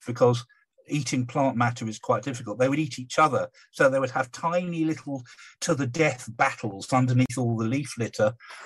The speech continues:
Um, and this all went on for millions and millions of millions of years. And one of the last, uh, major kinds of creature to come onto the land were the, were the vertebrates, the fish.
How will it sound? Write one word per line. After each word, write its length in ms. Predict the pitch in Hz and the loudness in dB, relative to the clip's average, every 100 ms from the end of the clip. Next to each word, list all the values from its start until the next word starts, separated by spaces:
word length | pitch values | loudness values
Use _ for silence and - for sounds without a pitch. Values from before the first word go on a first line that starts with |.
| 131 | 2
Um, 320 | 123 131 123 _ _ - | 4 2 -2 _ _ -4
and 80 | 185 | 0
this 160 | 269 320 | 2 2
all 140 | 302 | 0
went 240 | 240 202 | 0 -2
on 160 | 190 170 | -2 -4
for 120 | 143 | -6
millions 560 | 131 147 233 233 214 - | -6 -2 0 0 0 -2
and 120 | 156 | -2
millions 320 | 151 151 135 | -2 -2 -2
of 100 | 123 | -2
millions 320 | 131 156 135 | -2 0 0
of 120 | 120 117 | -2 0
years. 300 | 165 131 120 | 2 2 0
And 180 | 131 127 - - - | -2 -6 -12 -20 -2
one 220 | 139 175 | 4 4
of 80 | 151 | 4
the 80 | 131 | 0
last, 640 | 123 160 165 - - - _ _ _ | 2 4 2 -2 -14 -20 _ _ _
uh, 180 | 120 120 | -2 0
major 600 | 110 139 127 120 110 107 - - - | 2 0 0 -4 -6 -6 -10 -16 0
kinds 340 | 143 131 123 | 4 4 2
of 160 | 117 - | -2 -2
creature 340 | 151 123 - | -2 -2 -4
to 120 | 117 127 | -8 -6
come 240 | - 156 | -2 0
onto 180 | 151 127 | -2 -2
the 80 | 113 | -2
land 300 | 110 113 120 | 0 0 -2
were 140 | 123 | -2
the, 220 | 120 120 120 - _ | -2 -4 -6 -14 _
were 120 | 123 | -2
the 80 | 113 | 0
vertebrates, 760 | 107 135 151 127 104 92 - - | 2 2 2 -2 -2 -4 -8 -10
the 100 | 113 | -6
fish. 520 | - - - - | -2 -2 -2 -6